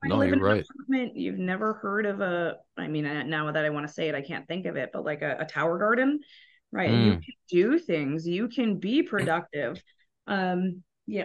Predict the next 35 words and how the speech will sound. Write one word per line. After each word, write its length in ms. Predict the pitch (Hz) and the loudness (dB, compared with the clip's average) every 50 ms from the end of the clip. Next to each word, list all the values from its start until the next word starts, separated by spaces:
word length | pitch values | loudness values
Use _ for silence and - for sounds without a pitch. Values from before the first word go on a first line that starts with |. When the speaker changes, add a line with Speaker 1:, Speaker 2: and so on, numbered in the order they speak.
| - | -4
Speaker 1:
I 140 | - 190 247 | -2 0 2
learned 220 | 254 262 262 262 247 | 2 2 2 2 0
how 100 | 262 262 | 0 0
to 220 | 247 208 170 156 160 | 0 0 -2 -4 -8
change 320 | - - 262 247 240 233 226 | -10 -6 -4 -2 -2 0 0
oil 300 | 196 233 277 277 262 247 | 0 2 2 2 2 0
on 80 | 226 | -2
a 80 | 185 - | -6 -6
car 280 | - - 269 285 294 | -6 -4 -4 -2 0
when 100 | 277 262 | 0 -2
I 80 | 240 214 | -2 -4
was, 100 | 214 208 | -6 -4
like, 180 | 208 190 185 185 | -4 -4 -2 -2
nine. 520 | 185 196 233 294 330 302 226 165 139 135 - - _ _ _ _ _ _ _ _ _ _ - | -2 0 0 2 2 2 0 0 -2 -6 -10 -16 _ _ _ _ _ _ _ _ _ _ 4
Speaker 2:
Yeah. 240 | 95 104 131 135 110 - _ _ _ _ _ - | 6 6 6 6 2 -2 _ _ _ _ _ 0
Yeah, 140 | - - 139 | 6 8 8
yeah. 240 | 139 131 143 151 131 123 - _ _ _ _ _ _ _ _ _ _ _ _ _ _ - | 8 8 8 6 2 0 -6 _ _ _ _ _ _ _ _ _ _ _ _ _ _ -2
Speaker 1:
I 100 | 240 254 | 0 2
know, 380 | 269 285 294 277 254 - - - | 2 2 2 0 -2 -2 -6 -6
I 140 | - 196 233 | -4 -2 0
know 340 | 262 262 262 262 226 - - _ _ _ - - | 2 2 2 0 -2 -4 -10 _ _ _ -10 -4
forty-year-olds 680 | - 269 269 269 269 262 269 277 277 269 269 - - | -2 0 0 0 0 0 0 0 2 0 0 -2 -6
today 320 | - 277 233 240 - 349 330 | -6 -4 -2 0 0 0 0
that 260 | 254 220 190 - - | 0 -2 -2 -4 -4
don't 220 | - 226 - - - - | -6 -6 -6 -6 -8 -6
know 200 | 233 233 226 208 | -4 -4 -2 -2
how 100 | 220 202 | -4 -4
to 100 | 190 185 | -4 -4
change 240 | - 220 196 185 | -4 -4 -4 -4
a 40 | 185 | -6
tire 460 | 180 185 196 175 170 160 143 - - _ _ _ _ _ _ | -6 -4 -2 0 0 0 -2 -4 -8 _ _ _ _ _ _
or 340 | - - 185 170 175 175 - - | -2 -2 0 0 -2 -4 -6 -4
oil 460 | - 190 185 180 175 165 160 151 - - | -2 0 0 2 2 0 0 -2 -4 -4
or 280 | - 202 190 175 - - | -4 -2 -2 -2 -2 -2
anything. 540 | 202 226 277 294 294 - 165 139 131 151 | -2 -2 -2 -2 -2 -4 -4 -4 -6 -8